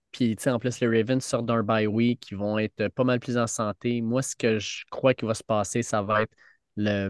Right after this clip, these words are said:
pass rush des Ravens va arriver à Matthew Stafford beaucoup plus rapidement qu'il aimerait.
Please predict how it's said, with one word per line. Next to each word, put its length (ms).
pass 380
rush 480
des 260
Ravens 560
va 380
arriver 480
à 80
Matthew 240
Stafford 400
beaucoup 320
plus 140
rapidement 420
qu'il 140
aimerait. 320